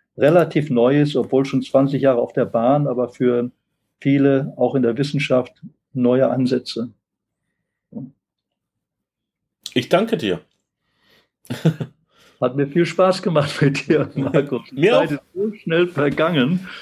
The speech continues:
Speaker 2: Du, wir haben jetzt schon wieder eine Stunde voll, ne?
Speaker 1: Ja, auf die nächste Begegnung mit dir, mal wieder live, dich zu umarmen und dann <laughs> da zu sein.
Speaker 2: <laughs> Das kriegen wir hin. Du bist, du bist jetzt nächsten, äh, Samstag nicht in München, ne?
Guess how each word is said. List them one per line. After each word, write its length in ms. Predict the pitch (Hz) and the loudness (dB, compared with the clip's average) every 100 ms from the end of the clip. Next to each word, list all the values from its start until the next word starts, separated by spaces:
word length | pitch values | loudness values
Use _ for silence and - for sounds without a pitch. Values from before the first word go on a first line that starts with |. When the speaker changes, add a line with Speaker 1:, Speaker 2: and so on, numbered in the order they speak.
| - | -4
Speaker 2:
Du, 140 | 151 | 2
wir 80 | 143 | 4
haben 100 | 139 | 4
jetzt 140 | 143 | 2
schon 140 | - 151 | 2 2
wieder 120 | 202 | 2
eine 140 | 208 | 2
Stunde 400 | 214 226 254 226 | 2 2 2 0
voll, 260 | 160 147 117 | 0 -2 -2
ne? 180 | 123 214 _ _ _ 143 | -4 -6 _ _ _ -4
Speaker 1:
Ja, 160 | 135 | 0
auf 200 | 139 143 | 0 0
die 100 | 147 | 0
nächste 320 | 147 170 170 | 0 -2 -2
Begegnung 500 | 147 143 156 175 156 | -4 0 0 0 -2
mit 220 | 135 135 139 | -2 -2 0
dir, 200 | 135 135 | 0 2
mal 140 | 135 | 0
wieder 200 | 135 135 | 0 0
live, 400 | 135 135 151 147 - _ _ 135 | 2 2 2 -2 -6 _ _ -12
dich 160 | 139 | -6
zu 160 | 156 139 | -2 -2
umarmen 460 | 131 139 147 147 | 0 0 0 0
und 120 | 131 135 | -4 0
dann 240 | 131 143 | 0 2
<laughs> 20 | |
da 220 | - 131 - | 2 2 2
zu 180 | 131 | -2
sein. 420 | 117 127 143 143 135 | -2 -2 -2 -4 -8
Speaker 2:
<laughs> 200 | 139 - _ 170 135 156 - _ | -10 -14 _ -10 -8 -12 -14 _
Das 200 | 131 127 | -2 0
kriegen 280 | 165 156 156 | 2 2 2
wir 100 | 147 | 2
hin. 240 | 139 110 101 | 2 -2 -4
Du 80 | 156 | 0
bist, 500 | 190 - - 151 - | 0 -2 -12 -12 -8
du 80 | 160 | -6
bist 160 | 170 | -4
jetzt 180 | 175 170 | -4 -4
nächsten, 340 | 160 160 - 151 | -6 -6 -10 -6
äh, 400 | 151 143 147 143 | -4 -2 -2 -2
Samstag 460 | 135 147 135 160 131 | -2 -4 -4 -4 -4
nicht 140 | 147 127 | -4 -6
in 100 | 113 | -6
München, 320 | 107 - | -8 -10
ne? 100 | 107 | -12